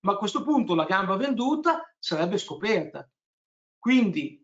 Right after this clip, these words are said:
metti caso che di notte succede qualcosa, io mi sarei trovato con una perdita a quel punto, eh, non più controllata, quindi illimitata,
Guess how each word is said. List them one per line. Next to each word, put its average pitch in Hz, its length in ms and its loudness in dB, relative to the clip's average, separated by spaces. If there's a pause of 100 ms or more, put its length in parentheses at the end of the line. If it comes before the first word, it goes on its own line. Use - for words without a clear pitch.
metti 262 360 -2
caso 220 460 0
che 165 140 0
di 180 120 -2
notte 233 380 2
succede 170 340 -4
qualcosa, 180 840 2 (200)
io 226 160 2
mi 190 100 2
sarei 180 240 2
trovato 196 480 2
con 165 180 0
una 160 220 0
perdita 175 760 -2
a 180 100 -4
quel 156 180 -4
punto, 180 600 -2 (200)
eh, 147 340 -4
non 202 220 4
più 226 160 0
controllata, 175 800 2
quindi 180 400 -6
illimitata, 202 1040 -2